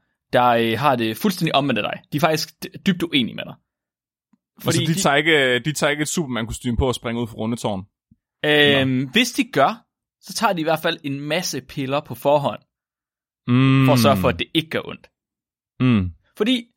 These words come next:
Speaker 1: når nu mennesket har syntes, at smerte er noget af det mest forfærdelige, vi kan komme i tanke om i årtusinder af år, så betyder det også, at det er noget, vi har forsøgt at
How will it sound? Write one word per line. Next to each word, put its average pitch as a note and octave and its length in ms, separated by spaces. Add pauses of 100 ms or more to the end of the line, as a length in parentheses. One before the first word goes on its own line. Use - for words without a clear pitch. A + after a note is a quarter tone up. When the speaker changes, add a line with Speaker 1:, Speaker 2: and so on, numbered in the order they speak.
(140)
Speaker 1:
når F#3+ 120
nu A#3+ 160
mennesket G#3+ 400
har D#3 100
syntes, F#3+ 300
at - 120
smerte E3 300
er B2+ 60
noget B2 120
af C#3 40
det C#3 80
mest C3+ 120
forfærdelige, C3 380
vi A#2 100
kan A#2 100
komme A#2 200
i - 20
tanke B2+ 320
om E2 180
i A#2 260
årtusinder - 480
af - 80
år, A#2+ 160
så F#3 120
betyder G3+ 220
det C3+ 100
også, C#3+ 160
at - 100
det D3 60
er C3+ 60
noget, C3+ 180
vi D3 60
har A#2+ 100
forsøgt - 380
at - 60